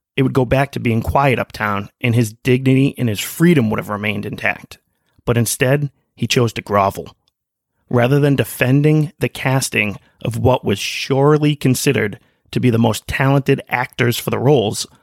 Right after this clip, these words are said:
Lin-Manuel apologized and promised to do better in the future. So now history has its eyes on you, Lin. You've given away your freedom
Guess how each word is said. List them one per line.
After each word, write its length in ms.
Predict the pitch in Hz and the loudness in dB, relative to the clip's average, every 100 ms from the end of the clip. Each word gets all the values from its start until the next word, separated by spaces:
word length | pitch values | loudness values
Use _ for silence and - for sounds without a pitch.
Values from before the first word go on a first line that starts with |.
| _ _ _ | _ _ _
Lin-Manuel 640 | 127 135 139 131 127 151 117 | 0 2 4 4 2 2 0
apologized 1040 | - - 170 196 165 - 92 76 - - _ _ _ - | -2 -6 0 2 2 0 -6 -8 -12 -16 _ _ _ -6
and 160 | 117 | -6
promised 380 | - 131 139 - | -2 2 2 0
to 60 | 131 | -4
do 240 | 113 143 | 2 2
better 360 | 123 123 139 123 | 2 0 2 0
in 80 | 107 | -2
the 60 | |
future. 580 | - 117 123 - - - _ _ _ _ _ _ - | -4 -2 -2 -4 -8 -12 _ _ _ _ _ _ -10
So 200 | - 131 | 0 2
now 340 | 139 147 143 | 4 4 2
history 440 | 107 139 - 131 120 | 2 -2 0 0 0
has 180 | 120 | 0
its 160 | 117 - | -2 -2
eyes 260 | 113 117 110 | -2 -2 -2
on 180 | 107 | 0
you, 200 | 113 117 | 2 2
Lin. 420 | 107 101 101 107 - _ _ _ _ - | 0 -2 -4 -6 -10 _ _ _ _ -2
You've 340 | 131 113 110 | -2 -2 -4
given 300 | - 139 147 | 0 2 2
away 280 | 143 139 151 | 2 4 4
your 360 | 120 117 151 170 | 4 2 2 0
freedom 480 | - 113 - 104 | -4 -6 -6 -12